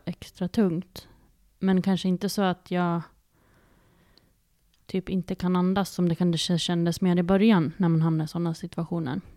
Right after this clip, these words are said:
Men det är ju fortfarande så att om jag gör någonting eller är någonstans så kan det verkligen komma som en käftsmäll.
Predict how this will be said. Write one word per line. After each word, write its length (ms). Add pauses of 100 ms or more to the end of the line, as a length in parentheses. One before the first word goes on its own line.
(180)
Men 380 (440)
det 80
är 20
ju 60
fortfarande 480
så 80
att 380 (100)
om 200
jag 120
gör 220
någonting 420
eller 160
är 140
någonstans 720 (560)
så 140
kan 200
det 60
verkligen 360
komma 240
som 180
en 60
käftsmäll. 640